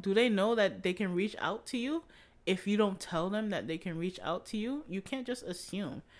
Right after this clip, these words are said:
So in this situation, it's just like, you know, they, there wasn't any animosity. It's just, you know, people have college, people have jobs, so they just, one person went this way, one person went the other way, and then,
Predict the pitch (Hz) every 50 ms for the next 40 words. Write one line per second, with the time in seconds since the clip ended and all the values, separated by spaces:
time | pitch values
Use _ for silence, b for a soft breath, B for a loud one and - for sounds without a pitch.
0 | B B B B B B B - - 277 247 233 226 220 202 208 240 262 - -
1 | 381 359 - 285 247 208 180 180 - - 196 185 151 147 190 190 - 208 202 -
2 | - 208 196 196 190 - 208 220 208 165 147 147 151 160 180 190 190 196 196 196
3 | B B B B B B B B _ _ - 175 196 240 285 320 254 160 226 220
4 | 175 156 170 165 151 156 156 180 208 - 190 156 139 135 143 147 180 170 - -
5 | - - - 143 170 165 156 143 143 - 190 185 170 175 165 151 131 - - -
6 | 208 208 214 214 208 208 202 202 202 196 196 - 156 151 139 139 147 139 127 123
7 | 131 - - 202 190 190 185 180 180 180 180 175 180 - - - 156 135 127 139
8 | 143 151 151 - - 156 151 - - - - - - _ _ - - _ _ _
9 | _ _ _ _ _ _ _ _ _ _ _ - - - - - - 156 151 151
10 | - 165 160 160 180 175 175 180 180 - 202 220 - - 226 226 226 208 170 165
11 | 175 - 175 175 - 196 185 185 185 - 175 196 240 240 233 196 170 170 160 165
12 | 160 156 156 156